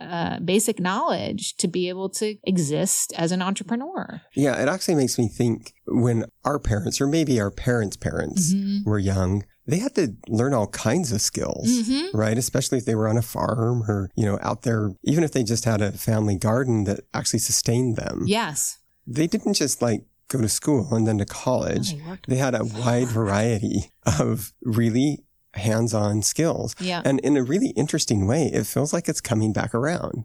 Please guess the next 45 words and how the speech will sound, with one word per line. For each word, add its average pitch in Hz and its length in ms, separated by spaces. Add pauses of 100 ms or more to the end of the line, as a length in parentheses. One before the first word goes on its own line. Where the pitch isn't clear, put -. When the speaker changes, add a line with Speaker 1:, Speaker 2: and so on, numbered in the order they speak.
(140)
Speaker 1:
You 220 120
mean 220 160
in 202 100
terms 190 280
of 170 120
valuing 190 840
that 175 160
ability 170 480
to 233 120
do 240 220
that? 269 260
Speaker 2:
Valuing 139 480
that 120 160
ability 104 640
and 120 180
actually, 120 680 (340)
I'm, - 280
in 160 120
my 180 160
mind, 110 400
needing 123 640 (140)
to - 120
be 127 240
able 120 180
to 123 80
do 117 160
more 113 480
than 110 340
just - 440 (160)
schoolwork, - 920
if 170 160
that 82 160
makes - 140
Speaker 1:
Uh-huh, 156 440
Speaker 2:
sense. - 120
Speaker 1:
uh-huh. 156 640
Speaker 2:
Right? 110 220
Like, 123 260
we 143 120
have 139 280
to 123 100
be 110 200
able 104 140
to 123 80
craft - 640